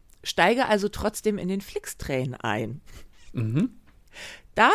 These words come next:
Speaker 1: laufen aber Schaffnerdurchsagen, und zwar sehr unmissverständlich. Wenn Sie eine E-Mail, eine S M S oder andere Informationen bekommen haben, dass Ihre Fahrt ausfällt, dann ist das so.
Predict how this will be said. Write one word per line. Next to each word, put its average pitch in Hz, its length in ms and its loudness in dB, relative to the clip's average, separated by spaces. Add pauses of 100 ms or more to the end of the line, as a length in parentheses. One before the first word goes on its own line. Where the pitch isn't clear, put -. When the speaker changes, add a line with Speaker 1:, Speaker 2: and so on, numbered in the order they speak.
Speaker 1:
laufen 196 380 4
aber 156 240 2
Schaffnerdurchsagen, 147 1300 -4
und 165 160 2
zwar 135 300 2 (140)
sehr 214 580 8
unmissverständlich. 175 1500 4 (320)
Wenn 214 200 6
Sie 190 120 6
eine 226 240 4 (100)
E-Mail, 220 680 6
eine 196 280 2
S 233 160 4
M 240 200 0
S - 320 4
oder 226 260 6
andere 254 240 2
Informationen 277 720 0
bekommen 202 400 0
haben, 175 220 2
dass 175 260 0
Ihre 294 280 4
Fahrt 226 400 2
ausfällt, 156 680 0 (360)
dann 196 280 8 (100)
ist - 340 2
das 170 360 6
so. 143 480 4